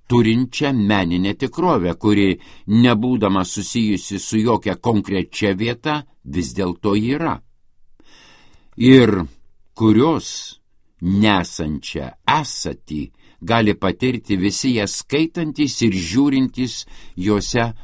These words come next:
publikuojamas nuotraukas. Tuo labiau, kad pasakojimo apie šitą pasaulį prasmė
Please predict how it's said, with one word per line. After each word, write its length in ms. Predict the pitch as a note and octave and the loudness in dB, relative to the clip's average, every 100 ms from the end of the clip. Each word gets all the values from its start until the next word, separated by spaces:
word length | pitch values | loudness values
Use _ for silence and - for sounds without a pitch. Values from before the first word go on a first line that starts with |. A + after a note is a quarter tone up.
| - | -10
publikuojamas 960 | - F#2 F#2 F2 G#2 G2 F#2 F2 - - | -2 0 0 0 -2 -2 -2 -2 -6 -10
nuotraukas. 880 | E2+ E2 C2 - A1 - - - - - - | -6 -6 -6 -10 -14 -14 -16 -16 -18 -20 0
Tuo 140 | F3+ | 2
labiau, 460 | F#3 F#3+ G2+ D2+ - - - - | 4 0 -2 -4 -8 -16 -14 -8
kad 260 | - A2 F#2+ - - - - - - | 0 0 0 -8 -16 -16 -18 -16 -2
pasakojimo 1040 | A2+ G#2 - F#2+ G#2 F#2+ F2 F2 D#2+ D2 - - | 0 0 -2 -4 -2 0 0 0 -2 -6 -10 -4
apie 400 | G#2+ G#2 G2+ F2+ | -2 0 0 -2
šitą 760 | - - F2 - - C#2 B1 - - | -4 -4 -4 -6 -10 -10 -10 -12 -8
pasaulį 720 | - A#2+ - - D#2+ D2+ E2 | -2 0 -2 -4 -4 -2 -4
prasmė 640 | C3+ C#3 C#3+ - E3 E3+ | -4 -6 -6 -6 -4 -4